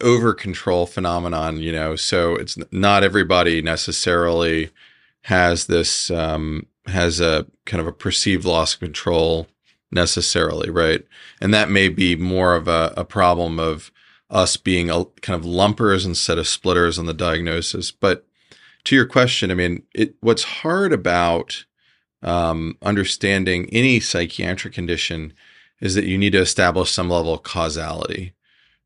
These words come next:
right? And so the reason why psychiatry is over here, neurology is over here is because in neurology, you know, the, the game is where's the lesion, you know, and in psychiatry,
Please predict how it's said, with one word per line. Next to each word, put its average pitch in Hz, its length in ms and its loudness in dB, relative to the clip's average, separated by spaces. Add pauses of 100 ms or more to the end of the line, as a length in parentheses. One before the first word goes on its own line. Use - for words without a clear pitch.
right? 87 280 0
And - 120 -8
so - 100 -4
the 107 80 0
reason 131 380 2
why 92 420 4
psychiatry 107 640 0
is 95 80 -2
over 90 120 0
here, 90 200 0
neurology 87 460 2
is 82 120 -4
over 85 180 -4
here 110 300 4
is 87 160 0
because 82 320 -6
in 82 100 -6
neurology, 90 800 2 (560)
you 95 140 -2
know, 87 220 2
the, 80 220 -2
the 104 120 -2
game 95 400 2
is 85 340 -2
where's 92 320 0
the 85 100 -4
lesion, 104 600 -2 (960)
you 92 140 -2
know, 92 180 2
and 90 80 2
in 90 120 0
psychiatry, 95 1120 2